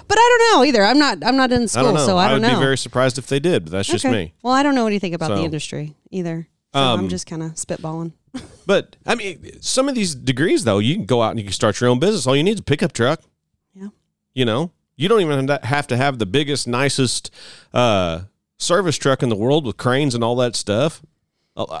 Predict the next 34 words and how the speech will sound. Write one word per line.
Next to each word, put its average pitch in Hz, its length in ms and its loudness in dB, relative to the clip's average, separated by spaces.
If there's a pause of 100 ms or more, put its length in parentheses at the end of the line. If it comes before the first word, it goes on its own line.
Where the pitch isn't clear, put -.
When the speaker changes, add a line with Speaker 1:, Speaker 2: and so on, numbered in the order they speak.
Speaker 2:
a, - 120 -8
lots 151 280 -2
of 135 60 -6
times, 143 340 0
I 104 60 0
mean, 110 240 0
a 107 100 -2
pickup 151 360 -2
truck 147 280 0
with 120 120 0
a 98 60 0
good 120 240 -2
set 139 180 -2
of, 117 200 -2
a 104 160 -6
good 120 200 -4
toolbox 147 460 -2
in 117 80 -2
the 104 60 -4
back 101 260 -2
of 113 160 0
it, - 220 -4 (520)
some 110 120 -4
diagnostic 120 640 0
equipment, 120 520 0 (120)
Speaker 1:
Mm-hmm. 240 300 0
Speaker 2:
take 220 200 -4
you 120 80 2
a - 20 2
long 127 240 0
way. 131 400 0
Speaker 1:
Mm-hmm. 214 340 -6 (180)
Speaker 2:
So, 85 420 -4 (180)
Speaker 1:
Yeah. 180 280 -10